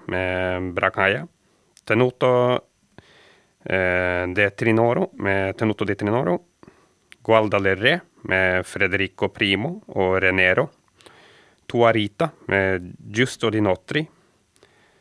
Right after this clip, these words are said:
Eh, Cenatoio interveneras med Sogno dell'Uva,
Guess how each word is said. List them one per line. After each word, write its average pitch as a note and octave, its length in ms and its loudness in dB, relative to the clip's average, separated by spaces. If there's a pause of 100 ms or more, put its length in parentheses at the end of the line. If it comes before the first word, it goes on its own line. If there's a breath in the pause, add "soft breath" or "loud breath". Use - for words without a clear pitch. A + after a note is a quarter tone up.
(960 soft breath)
Eh, F#2 580 -2
Cenatoio E3 840 2
interveneras B2+ 1000 0
med G#2 320 0
Sogno A#2+ 420 0
dell'Uva, G2 480 -2